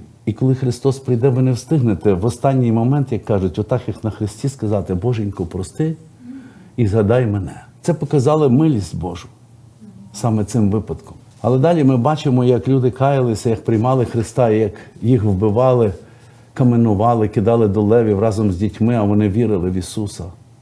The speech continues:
і не зрікалися. Вони не продавали один одного, тому що братерська була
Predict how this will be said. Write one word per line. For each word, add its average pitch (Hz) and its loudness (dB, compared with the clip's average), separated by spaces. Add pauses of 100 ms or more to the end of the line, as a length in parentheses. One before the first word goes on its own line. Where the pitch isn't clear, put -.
і 104 -2
не 95 0
зрікалися. 85 -8 (840)
Вони 120 2
не 131 4
продавали 127 0
один 104 0
одного, 107 -2
тому 101 -4
що 101 -4
братерська 104 -4
була 95 -2